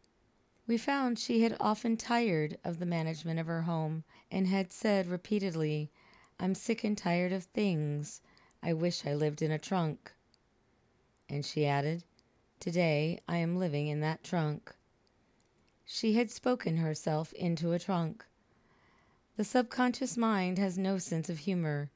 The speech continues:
and people often joke themselves into unhappy experiences. There is always plenty on man's pathway,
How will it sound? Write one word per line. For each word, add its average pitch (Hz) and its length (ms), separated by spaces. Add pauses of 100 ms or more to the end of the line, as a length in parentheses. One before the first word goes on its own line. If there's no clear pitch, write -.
(120)
and 160 160
people 180 340
often 185 420
joke 156 300
themselves 175 720
into 160 320
unhappy 147 720 (420)
experiences. 143 1200 (840)
There 226 220
is 247 100
always 254 400
plenty 165 640
on 170 200
man's 170 300
pathway, 147 800